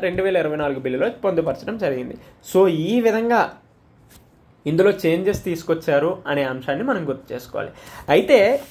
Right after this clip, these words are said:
ఒక నాణ్యానికి ఎంత మంచి జరిగినా అదే నాణ్యానికి ఇంకొక వైపు చెడు కూడా ఉంటుంది. So, ఈ చెడు, ఈ కన్సర్న్స్ ఏవైతే ఉన్నాయో వాటికి అనుగుణంగానే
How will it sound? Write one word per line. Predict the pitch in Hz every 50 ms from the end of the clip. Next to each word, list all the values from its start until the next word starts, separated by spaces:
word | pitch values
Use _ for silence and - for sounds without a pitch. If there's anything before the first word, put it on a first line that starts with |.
| - - - - - - - - - - - - - _ _ _ _ _ _ _ - 147
ఒక | 156 160 185
నాణ్యానికి | 190 175 156 160 202 233 247 247 240 247 233
ఎంత | 202 160 147 165 175 196
మంచి | 233 226 220 214 208 220
జరిగినా | 196 214 208 190 196 196 196 185 170 180 202 - - - _ _ _ _ _ -
అదే | 143 139 147 190 233 262
నాణ్యానికి | 254 247 233 220 214 208 196 190 190 220 202 156 160 165 190 - - _ -
ఇంకొక | 143 156 156 185 175 160 175
వైపు | 151 147 151 160 160 180 160 160 - -
చెడు | 151 160
కూడా | 180 185 185 170 180
ఉంటుంది. | 170 147 131 131 127 120 120 - - - - - _ _ _
So, | - - 190 202 202
ఈ | - - 170 180 202 190 - 196
చెడు, | 170 185 226 226
ఈ | 180 160 160 160 160
కన్సర్న్స్ | - 151 165 214 226 254 277 254 - 220
ఏవైతే | 208 196 190 185 180 185
ఉన్నాయో | 175 165 151 147 139 127 131 131 156 214 214 - - - _ _ _ _ -
వాటికి | 131 123 123 120 127 127 127 151 208 220 - 269 - - 240 - -
అనుగుణంగానే | 135 156 156 180 190 196 202 202 202 190 180 160 143 135 147